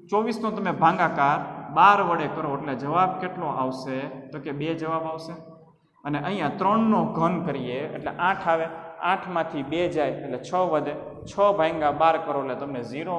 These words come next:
પોઇન્ટ પાંચ મળશે. અને આનો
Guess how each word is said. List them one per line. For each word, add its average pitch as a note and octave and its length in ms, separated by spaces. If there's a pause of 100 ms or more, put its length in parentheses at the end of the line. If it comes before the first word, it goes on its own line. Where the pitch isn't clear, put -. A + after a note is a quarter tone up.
(140)
પોઇન્ટ C3+ 240 (120)
પાંચ D#3 220 (120)
મળશે. F3+ 280 (2000)
અને C3 140 (160)
આનો A3+ 180